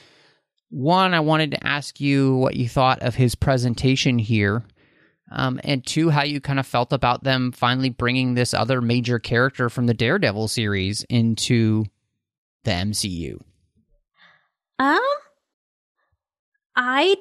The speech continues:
Speaker 2: didn't feel particularly strongly about Kingpin's presence. If I'm being honest, I w-, he didn't, like, make me nervous or sweat, or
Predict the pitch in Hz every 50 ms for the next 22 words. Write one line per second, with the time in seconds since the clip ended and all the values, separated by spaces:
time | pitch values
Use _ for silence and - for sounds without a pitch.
0 | - - - 277 269 262 269 294 302 - - - - - - - - 269 254 240
1 | 240 233 - - 285 277 277 - - 277 269 - 254 240 233 240 233 240 226 -
2 | - - - 226 214 214 220 226 233 247 269 277 285 294 302 302 302 - - -
3 | 294 277 294 302 294 285 254 - - - 285 269 269 262 - 269 247 240 240 233
4 | - 233 208 214 220 262 302 370 415 415 - - - - - - _ _ _ _
5 | _ _ - 269 269 302 294 294 294 285 285 277 277 285 277 - - - - 220
6 | 220 208 190 190 220 226 - - 208 208 226 226 220 220 - - - 269 226 254
7 | 254 233 226 254 254 240 233 - - - - - - - _ - 226 226 220 214
8 | 220 - 220 208 202 202 202 208 214 220 214 196 214 214 208 202 - - - 208
9 | 190 190 - - - 233 233 220 214 214 202 196 - - - 214 196 196 180 170
10 | 185 202